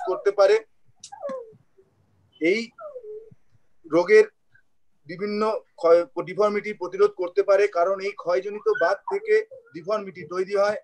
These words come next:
আমাদের হাঁটু, কোমর বা শিরদাঁড়াতে এবং আমাদের রোগীদের হাঁটু, কোমর ব্যথার ফলে দৈনন্দিন জীবনের সাধারণ কাজকর্ম থেকে বিরত থাকতে হয়। তাই অসংখ্য ধন্যবাদ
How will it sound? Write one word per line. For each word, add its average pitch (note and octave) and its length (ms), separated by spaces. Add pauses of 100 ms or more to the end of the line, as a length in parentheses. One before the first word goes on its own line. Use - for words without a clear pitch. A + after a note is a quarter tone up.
আমাদের E3+ 340
হাঁটু, E3+ 420
কোমর F#3 380
বা F3+ 140
শিরদাঁড়াতে F#3+ 640 (300)
এবং D#3+ 240
আমাদের E3+ 380 (180)
রোগীদের F#3 520 (460)
হাঁটু, F3+ 300
কোমর F3+ 380
ব্যথার E3 340
ফলে E3+ 260
দৈনন্দিন E3 560
জীবনের E3 380
সাধারণ E3 580
কাজকর্ম D#3+ 500
থেকে D#3 260
বিরত D3+ 300
থাকতে C#3+ 380
হয়। D3 220 (500)
তাই E3 160
অসংখ্য G#3 560
ধন্যবাদ G3+ 520